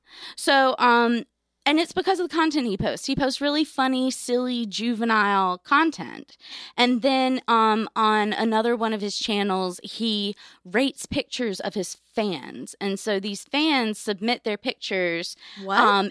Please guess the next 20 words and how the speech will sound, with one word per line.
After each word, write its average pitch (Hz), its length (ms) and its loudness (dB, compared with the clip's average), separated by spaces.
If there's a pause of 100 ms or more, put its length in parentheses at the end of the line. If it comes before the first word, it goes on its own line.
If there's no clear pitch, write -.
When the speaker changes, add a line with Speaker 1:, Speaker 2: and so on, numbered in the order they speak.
Speaker 1:
and 220 200 2
in 269 200 4
the 277 80 4
picture, 277 440 0
they 214 180 2
have 214 320 -2
to 208 80 -8
have 196 260 -2
his 180 180 -4
name 180 340 0
somewhere. 143 560 -8
So, 196 240 2
like, 196 280 2
people 240 320 -4
are 220 120 2
writing 190 500 -2
his 180 200 -6
name 180 240 -2
on 170 200 -4
themselves 156 760 -4